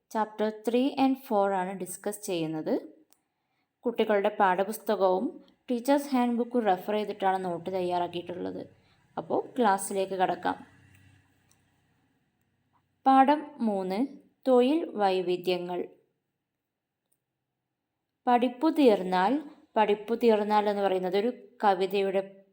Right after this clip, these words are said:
പേരാണ്. ഈ കവിത എഴുതിയിട്ടുള്ള കവി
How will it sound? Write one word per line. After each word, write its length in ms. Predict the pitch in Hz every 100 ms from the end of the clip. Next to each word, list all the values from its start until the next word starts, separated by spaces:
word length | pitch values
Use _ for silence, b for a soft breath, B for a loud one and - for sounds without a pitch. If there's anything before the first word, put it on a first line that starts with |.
| -
പേരാണ്. 500 | 196 170 165 165 262 - B B B
ഈ 180 | 226 226
കവിത 300 | 214 185 190 196 302 -
എഴുതിയിട്ടുള്ള 680 | 220 208 196 226 226 220 196
കവി 540 | 196 180 170 277 -